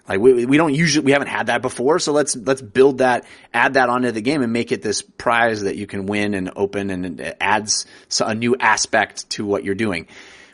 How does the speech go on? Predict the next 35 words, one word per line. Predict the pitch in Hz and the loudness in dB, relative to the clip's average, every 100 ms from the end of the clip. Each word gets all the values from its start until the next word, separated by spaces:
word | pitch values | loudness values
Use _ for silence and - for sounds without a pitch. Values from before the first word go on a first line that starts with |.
| - | -6
But | 120 135 135 | 0 0 2
going | 180 220 | 0 2
the | 135 | 0
opposite | 104 - 175 180 | 0 -2 -2 -4
direction | 180 190 - 160 | 0 -2 -2 -4
and | 127 | -2
taking | 147 143 139 | -2 -2 -2
something | 139 131 | -2 -2
that's | 110 - | -4 -4
always | 104 117 135 120 | 0 4 4 2
been | 135 | 0
in | 127 | 0
the | |
game | 117 120 120 | 0 -2 -2
and | 104 | -4
carving | - 123 120 107 | -4 0 0 0
that | 98 98 | 0 0
out | 87 135 247 - - - - - | 2 0 0 -6 -14 -20 -18 -8
and | 107 101 104 - _ - _ _ - | -4 -4 -8 -20 _ -20 _ _ -4
sequestering | - - - 151 - 180 175 | 0 0 4 2 2 -2 0
that | 180 190 - | 2 2 0
inside, | 160 170 - 170 175 180 156 - | -4 -2 2 2 2 -2 -6 -14
uh, | - 147 156 156 147 - - _ _ _ _ _ _ _ _ _ _ - - 87 - - - | -4 0 2 2 -2 -10 -20 _ _ _ _ _ _ _ _ _ _ -18 -12 -10 -12 -14 -6
luggage | 123 123 151 165 156 139 - - _ _ _ - | 0 2 2 0 -2 -4 -4 -8 _ _ _ -12
joy, | 135 160 170 185 180 | -2 2 4 4 2
what, | 143 - | -2 -2
what, | 135 147 | 0 2
what, | 151 156 | 0 0
what | 135 139 | -2 -2
should | 127 | -4
we | 104 | -4
call | 87 85 | -4 -4
them? | 120 117 - | -8 -14 -4
<laughs> | |
Um, | 110 107 107 104 104 104 | 0 2 2 2 0 -4